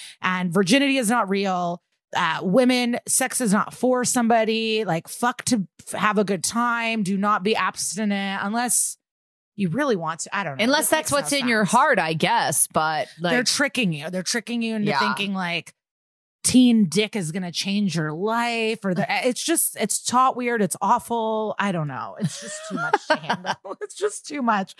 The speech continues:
Speaker 1: I just, I
Speaker 2: I'll
Speaker 1: just
Speaker 2: tell you something. Teen dick done never done changed anybody's life in a good way.
Speaker 1: No.
Speaker 2: <laughs> So
Speaker 1: No.
Speaker 2: I think that's
Speaker 1: We're putting that on a t-shirt.
Speaker 2: <laughs>
Speaker 1: That's a merch.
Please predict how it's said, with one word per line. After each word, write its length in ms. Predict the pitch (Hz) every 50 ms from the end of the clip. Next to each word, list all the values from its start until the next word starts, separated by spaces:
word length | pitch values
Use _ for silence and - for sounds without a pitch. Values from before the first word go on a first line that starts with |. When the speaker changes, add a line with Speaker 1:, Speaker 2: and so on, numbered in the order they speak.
| - - - - - - -
Speaker 1:
I 140 | 240 247
just, 320 | 214 240 285 247 - - - - - -
I 160 | - - 214
Speaker 2:
I'll 60 | 220
Speaker 1:
just 100 | 233 240
Speaker 2:
tell 80 | 254 233
you 80 | 220
something. 340 | - - 202 185 160 175 175
Teen 260 | - - 240 247 233 202
dick 200 | 190 180 - -
done 180 | 185 175 175
never 200 | 175 170 165 165
done 220 | 156 165 151 151 143
changed 280 | - 165 151 139 135 151
anybody's 420 | 135 135 127 123 117 120 123 -
life 220 | 127 120 127 123 -
in 60 | -
a 60 | - 120
good 160 | 127 127 123
way. 240 | - 78 - - -
Speaker 1:
No. 340 | 185 170 156 143 139 123 107 - 170 185 202
Speaker 2:
<laughs> 160 | 226 - - -
So 420 | - 427 294 202 180 170 165 180
Speaker 1:
No. 140 | 233 208 196 - 190 - - - 254 - - - - - - - - -
Speaker 2:
I 160 | 208 220 247
think 380 | 214 247 262 - - 262 190 -
that's 460 | 262 262 240 247 226 - - - - _ -
Speaker 1:
We're 140 | 170 208 254
putting 240 | - 349 311 285 247
that 100 | 220 190
on 80 | 180 180
a 40 | 160
t-shirt. 500 | - 170 170 - - 160 165 185 214 247 -
Speaker 2:
<laughs> 40 | 285 269 277 - - - - - - - 466 - _ - 508 494 _ _ - 523 - _ - - - _ - - -
Speaker 1:
That's 320 | 170 180 226 233 - -
a 40 | 226
merch. 460 | 214 170 135 110 - - - -